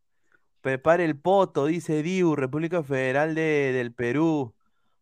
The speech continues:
"Vamos, Francia, estamos contigo", dice Índigo Estrada.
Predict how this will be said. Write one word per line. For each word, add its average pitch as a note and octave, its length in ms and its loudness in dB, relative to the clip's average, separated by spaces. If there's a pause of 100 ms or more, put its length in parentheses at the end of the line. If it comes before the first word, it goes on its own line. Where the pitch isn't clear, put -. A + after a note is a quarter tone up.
"Vamos, D#3 420 2
Francia, D3+ 720 -2
estamos D#3+ 380 -6
contigo", D3 600 -4
dice C#3+ 240 -4
Índigo D3+ 320 -4
Estrada. C3 840 -2